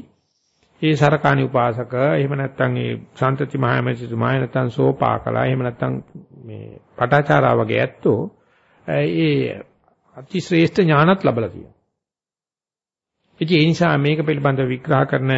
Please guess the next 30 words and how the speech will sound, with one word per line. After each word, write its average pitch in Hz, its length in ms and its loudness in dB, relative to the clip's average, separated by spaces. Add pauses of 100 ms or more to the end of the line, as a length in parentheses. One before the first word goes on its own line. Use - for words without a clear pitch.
(480)
මහසි 131 360 0
සයඩෝ 131 340 0
ස්වාමීන් 127 440 -2
වහන්සේ 123 320 -2
මතක් 110 280 -2
කරනවා, 123 460 -2 (580)
ඒ, 151 200 4 (100)
ඒ 165 160 4
චිත්තක්ෂණයට 170 680 2
එනකන්, 139 380 2 (100)
බුදුන් 143 300 0
දකින්නකන්, 143 460 0
ධර්මයේ 139 340 2
දකින්නකන්, 143 520 0
සංඝයා 131 440 0
දැකලා 131 340 0
ඒ 123 240 -2 (360)
පරිවර්තන 160 580 4
තැනට 151 300 2
එනකන්, 143 460 4 (600)
දැන් 113 180 -4
පටාචාරාව 123 600 4
කිව්වා 123 280 0
නම් 185 160 0
එහෙම, - 200 -2 (100)
එහෙම 156 300 2
චාරයක් 151 420 4
තිබුණ 139 240 2
මිනිස්සෙක් 127 380 -4
නෙවෙයි. - 320 -18